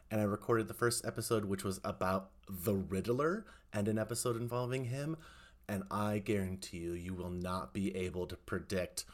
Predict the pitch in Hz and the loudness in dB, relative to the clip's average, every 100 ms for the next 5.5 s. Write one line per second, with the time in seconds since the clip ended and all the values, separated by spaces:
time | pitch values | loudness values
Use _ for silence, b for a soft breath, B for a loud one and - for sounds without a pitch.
0 | B B - 95 104 104 107 117 117 107 | B B -6 0 4 6 6 6 4 0
1 | 101 101 98 95 - 185 - 92 87 - | 0 0 0 -2 -2 -4 0 0 0 -4
2 | - 87 87 85 85 82 87 80 - B | -6 -4 -2 -2 -4 -6 -8 -8 -12 B
3 | B - 110 - - - - - - _ | B -2 0 2 0 0 -6 -20 -20 _
4 | - 110 113 101 101 - 104 90 95 90 | 0 2 4 4 0 0 -2 0 -2 -2
5 | 90 92 87 80 | -2 -2 -2 -4